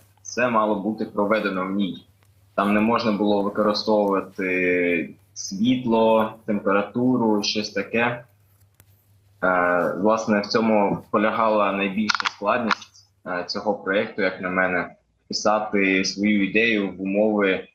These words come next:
цього експерименту, оскільки астронавт на М К С має тільки відкрити оцей клем,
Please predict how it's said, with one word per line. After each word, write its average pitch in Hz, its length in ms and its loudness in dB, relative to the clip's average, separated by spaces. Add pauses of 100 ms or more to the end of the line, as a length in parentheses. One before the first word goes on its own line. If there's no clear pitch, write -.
(100)
цього 104 300 0
експерименту, 95 680 -2
оскільки 104 400 -2
астронавт 107 600 0 (180)
на 101 280 0
М 95 120 -4
К 101 80 2
С 120 240 0
має 95 280 0
тільки 98 260 -8
відкрити 107 440 0
оцей 90 320 0
клем, 127 380 0